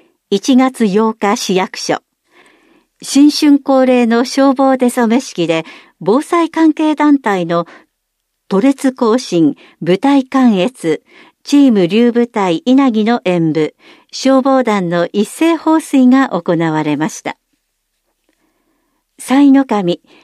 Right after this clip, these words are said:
一月八日、九日、市内各地。新型コロナの影響により、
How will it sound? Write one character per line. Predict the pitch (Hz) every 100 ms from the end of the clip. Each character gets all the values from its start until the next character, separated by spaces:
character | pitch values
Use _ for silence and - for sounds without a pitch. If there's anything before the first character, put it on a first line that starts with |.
| _ _ -
一 | - 269
月 | 262 262 233
八 | 202 226 226
日、 | - 214
九 | - 196 214
日、 | 202 214 - 190 - _
市 | - 285
内 | 285 196
各 | - 185 -
地。 | - - _ _ _ _ _ _
新 | - 302 302
型 | 320 302
コ | 294 302
ロ | 269
ナ | 208 180
の | 165
影 | 190 185
響 | - 180
に | 170 170
よ | 165
り、 | 165